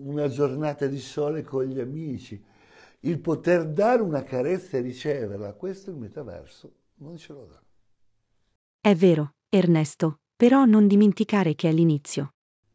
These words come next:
Speaker 1: Ah, guarda, <laughs> ne sono convinto, Suru. Comunque, come ti ho de-, già detto prima, il nostro sarà un rapporto win-win, un rapporto alla pari per crescere assieme.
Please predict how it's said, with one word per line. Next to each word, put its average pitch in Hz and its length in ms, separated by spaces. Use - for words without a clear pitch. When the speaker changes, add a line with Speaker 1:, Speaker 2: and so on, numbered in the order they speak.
Speaker 1:
Ah, 131 200
guarda, 131 720
<laughs> - 20
ne 127 120
sono 131 300
convinto, 98 1400
Suru. 117 400
Comunque, 202 800
come 104 240
ti 104 120
ho 104 60
de-, 101 220
già 104 140
detto 104 280
prima, 208 440
il 156 100
nostro 185 280
sarà 123 220
un 131 60
rapporto 135 560
win-win, 113 920
un 165 180
rapporto 180 600
alla 175 260
pari 92 340
per 143 260
crescere 165 600
assieme. 85 720